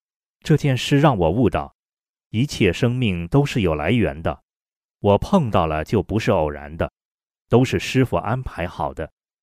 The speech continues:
珍惜我所见到的世人，一定是需要我救度的。一次，朋友请一位本市区政府的一位官员吃饭，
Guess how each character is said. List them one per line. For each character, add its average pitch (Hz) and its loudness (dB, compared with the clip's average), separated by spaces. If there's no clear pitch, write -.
珍 123 4
惜 - -2
我 87 2
所 80 -6
见 98 -2
到 82 -6
的 78 -8
世 90 -6
人， 76 -10
一 110 4
定 123 0
是 85 -4
需 - -6
要 92 2
我 76 -4
救 82 0
度 82 -4
的。 - -16
一 98 -2
次， 78 -2
朋 117 2
友 117 6
请 90 -2
一 104 0
位 104 4
本 82 0
市 85 0
区 113 0
政 110 2
府 92 -2
的 80 -4
一 90 -4
位 92 0
官 113 0
员 78 -6
吃 - -6
饭， - -6